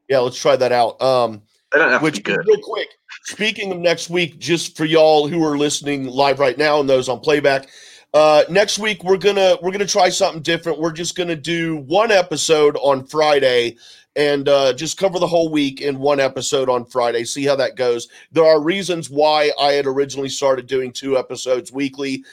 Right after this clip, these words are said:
Speaker 1: and those reasons are now n-, are, they, they're, they really don't matter anymore.
Speaker 2: They're outta here.
Speaker 1: So we're gonna, I'm,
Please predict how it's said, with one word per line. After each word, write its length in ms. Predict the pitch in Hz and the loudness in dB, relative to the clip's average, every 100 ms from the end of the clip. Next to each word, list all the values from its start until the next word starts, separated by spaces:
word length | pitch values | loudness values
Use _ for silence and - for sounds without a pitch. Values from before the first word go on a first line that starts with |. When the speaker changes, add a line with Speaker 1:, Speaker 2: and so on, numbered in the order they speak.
| _ | _
Speaker 1:
and 160 | 123 131 | -6 0
those 280 | 143 147 131 | 2 2 -2
reasons 480 | 143 143 147 135 131 | -2 -2 -4 -6 -4
are 80 | |
now 240 | 123 131 127 | 0 0 0
n-, 500 | 127 123 113 131 - - | -4 -12 _ -20 -20 -4
are, 420 | 131 131 120 120 - _ _ _ 113 127 135 | 0 2 2 -4 -12 _ _ _ -20 -20 _
they, 200 | 139 160 143 | -2 -2 2
they're, 260 | 175 170 156 | 2 2 2
they 100 | 180 | 2
really 240 | 175 180 | 4 4
don't 240 | 156 143 123 | 4 2 2
matter 400 | 123 117 110 104 | 0 0 -4 -4
anymore. 340 | 123 113 110 208 | -4 -4 0 2
Speaker 2:
They're 140 | - | 4
outta 280 | 139 - - | 4 2 0
here. 540 | 170 185 147 131 131 - - - 190 - - - | -4 2 4 4 0 -6 -14 -20 -14 -12 -2 2
Speaker 1:
So 140 | 165 | 4
we're 180 | 156 185 | 2 0
gonna, 320 | 190 180 151 - 151 | 2 4 2 2 0
I'm, 180 | 160 | 0